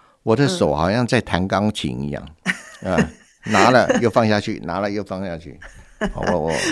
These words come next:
Speaker 1: 我，我再多拿几次，我就变成钢琴家了。
Speaker 2: 钢琴家了，是吧？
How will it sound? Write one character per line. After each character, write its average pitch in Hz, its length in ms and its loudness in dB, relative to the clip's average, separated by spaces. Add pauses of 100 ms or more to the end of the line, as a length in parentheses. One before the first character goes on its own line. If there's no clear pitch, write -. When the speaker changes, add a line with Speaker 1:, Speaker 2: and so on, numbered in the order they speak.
Speaker 1:
我， 95 120 0
我 98 120 -2
再 120 160 2
多 113 200 2
拿 104 160 6
几 98 160 -2
次， - 120 -2
我 82 140 2
就 92 160 0
变 98 180 -2
成 78 140 -2
钢 82 240 2
琴 76 180 -4
家 69 260 0
了。 53 120 -8 (580)
Speaker 2:
钢 208 200 0
琴 220 200 -4
家 180 260 0
了， - 180 -4
是 247 100 -8
吧？ - 160 -4